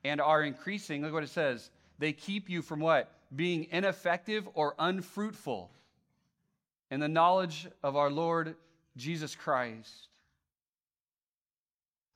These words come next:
So let me just boil down this whole thing for you. If you have one takeaway from you, it says, it's, it's, it's literally this sermon. It's the "you need to read your Bible and study the Bible more" sermon.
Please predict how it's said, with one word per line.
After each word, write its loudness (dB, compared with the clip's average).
So -2
let 2
me 0
just -4
boil 6
down 4
this -4
whole -2
thing -2
for -6
you. -4
If -8
you -4
have 2
one 0
takeaway -2
from -8
you, -4
it -6
says, -6
it's, -10
it's, -6
it's -6
literally 2
this -4
sermon. -2
It's -2
the 0
"you -2
need 0
to 2
read -2
your 0
Bible 8
and -2
study 0
the -4
Bible 4
more" -4
sermon. -8